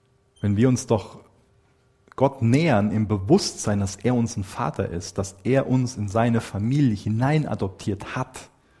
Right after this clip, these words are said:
wenn wir uns im Bewusstsein nähern, dass wir uns Gott nur auf der Basis, auf der Grundlage von Gnade nähern, dass unser, unsere Vergebung, die Versöhnung mit Gott, das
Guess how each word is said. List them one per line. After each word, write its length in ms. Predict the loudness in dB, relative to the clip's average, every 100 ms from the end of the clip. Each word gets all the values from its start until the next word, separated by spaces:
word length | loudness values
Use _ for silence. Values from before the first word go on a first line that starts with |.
| _ _ _ _ _ _ _ _ _ _ _ 0
wenn 140 | 2
wir 60 | 4
uns 140 | 2
im 100 | 0
Bewusstsein 640 | 0 2 0 -2 0 2 4
nähern, 260 | 4 4
dass 200 | 2 2
wir 120 | 0 0
uns 220 | -4 -2
Gott 320 | -2 -2 -2
nur 280 | 0 2 0
auf 180 | -4 -2
der 140 | -2
Basis, 600 | 0 -2 0 2 0 0
auf 140 | -2
der 100 | -2
Grundlage 600 | 0 2 2 4 2 2 -2
von 180 | -4
Gnade 800 | -6 -6 0 0 2 2 4 2 -2 -16 -14 -6
nähern, 580 | -2 0 -2 -4 -10 -18 -20 _ _ _ _ _ _ _ _ _ _ _ _ _ _ _ _ _
dass 220 | -2 -2
unser, 540 | -4 -2 2 0 0 -10 -8
unsere 320 | -8 -4 -6
Vergebung, 800 | -4 -6 -2 0 2 2 -2 -4
die 80 | -8
Versöhnung 640 | -6 -6 -2 2 2 2 0
mit 160 | 0
Gott, 260 | 0 0 -2
das 180 | -10